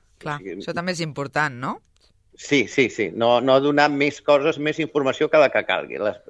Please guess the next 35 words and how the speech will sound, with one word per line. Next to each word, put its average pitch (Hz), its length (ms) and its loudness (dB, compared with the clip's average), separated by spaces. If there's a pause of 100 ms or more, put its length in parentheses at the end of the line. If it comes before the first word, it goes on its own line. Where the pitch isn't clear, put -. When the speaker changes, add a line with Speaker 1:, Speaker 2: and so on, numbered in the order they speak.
(400)
Speaker 2:
la 120 100 0
justa 165 240 -2
i 165 60 0
precisa. 104 560 -8 (340)
Speaker 1:
Molt 123 240 -14
bé. 151 140 -14 (920)
Speaker 2:
Després, 170 420 2
una 180 200 -2
altra 208 240 2
cosa 151 280 2
que 143 80 -4
és 120 80 -6
molt 151 200 -2
interessant 135 640 0
és 160 140 -4
saber 160 300 4
escollir 147 440 -6
bé 123 140 2
la 156 100 6
plataforma. 95 680 -6 (640)
Si - 340 -8
comprem 170 520 2
amb 123 200 0
una, 117 420 -2 (100)
amb 110 260 0
una, 113 220 2 (680)
amb 110 160 -8
una 123 140 2
pàgina 123 320 0
web 113 240 0
que 110 120 0 (120)
és 110 160 -4
d'aquí 104 400 -4
a 92 60 -2
Espanya, 113 400 0